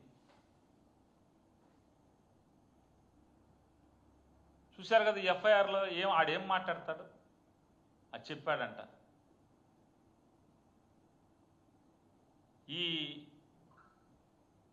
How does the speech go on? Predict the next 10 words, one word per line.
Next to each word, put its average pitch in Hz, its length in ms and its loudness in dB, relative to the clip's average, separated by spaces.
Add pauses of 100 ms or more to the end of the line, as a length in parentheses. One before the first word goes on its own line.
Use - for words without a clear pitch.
(180)
అంతులేని 170 520 -4
పాపాలకి 170 680 6 (1500)
సంవత్సరమైనా 190 840 6
కూడా 196 600 6 (1080)
తెర 175 200 8
ముయ్యకుండా, 196 1040 8 (1600)
సంవత్సరమైనా 202 720 6
కూడా 196 580 4 (380)
తెర 143 200 4
ముయ్యకుండా 175 880 2